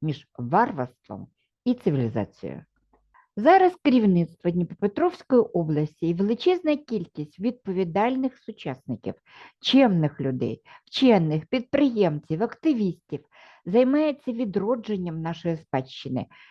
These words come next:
створюються нові чудові музеї. Відкрився сучасний, дуже цікавий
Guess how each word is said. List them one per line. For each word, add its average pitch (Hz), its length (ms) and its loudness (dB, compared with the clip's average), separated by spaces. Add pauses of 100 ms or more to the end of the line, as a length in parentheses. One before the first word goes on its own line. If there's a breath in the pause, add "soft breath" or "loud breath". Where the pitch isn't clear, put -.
створюються 180 1120 2
нові 160 380 2
чудові 151 720 0
музеї. 131 560 -4 (360)
Відкрився 285 600 2
сучасний, 156 800 0
дуже 269 340 4
цікавий 165 800 -2